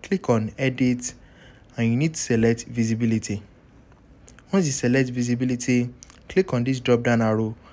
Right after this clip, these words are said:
and you need to select private. Once you select private, click on update video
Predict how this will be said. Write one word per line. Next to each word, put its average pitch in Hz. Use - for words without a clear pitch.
and 107
you 113
need 156
to -
select 113
private. 107
Once 170
you 143
select 127
private, 117
click 160
on 113
update 117
video 113